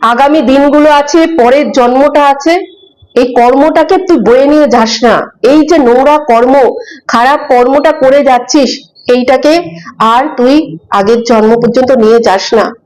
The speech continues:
তবে শোন, তুই যে বলছিস এই কথাগুলো, যারা এই খুব কম বয়সে চলে যায়, খুব কম বয়সে, এই লিসার হাজবেন্ড যে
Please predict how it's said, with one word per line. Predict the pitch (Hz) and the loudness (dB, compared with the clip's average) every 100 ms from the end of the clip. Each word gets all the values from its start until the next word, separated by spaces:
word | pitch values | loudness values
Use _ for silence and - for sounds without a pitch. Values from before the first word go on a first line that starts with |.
| - | -4
তবে | 240 | -2
শোন, | 254 - 302 240 - | 0 0 0 0 -2
তুই | 233 | -2
যে | 254 | 0
বলছিস | 240 208 214 214 302 | 2 0 0 -2 0
এই | 262 254 | 0 0
কথাগুলো, | 208 226 269 370 - - _ _ _ - 359 294 - | -2 0 0 0 -2 -8 _ _ _ -20 -10 -8 -4
যারা | 190 247 294 339 349 349 | 0 2 2 2 0 -2
এই | 240 285 | 0 0
খুব | 302 - 440 453 | 0 0 -2 0
কম | 262 240 | 0 0
বয়সে | 247 254 254 | 0 0 0
চলে | 254 220 | 0 0
যায়, | 208 196 - - - | 0 -2 -4 -14 -8
খুব | - 415 415 | 0 0 0
কম | 349 240 | 0 0
বয়সে, | 240 220 214 175 | 0 0 -2 -6
এই | - _ - | -6 _ -2
লিসার | 185 190 254 220 | 0 2 0 0
হাজবেন্ড | 196 196 240 247 240 - - | -2 0 0 0 -2 -10 -4
যে | 233 | -2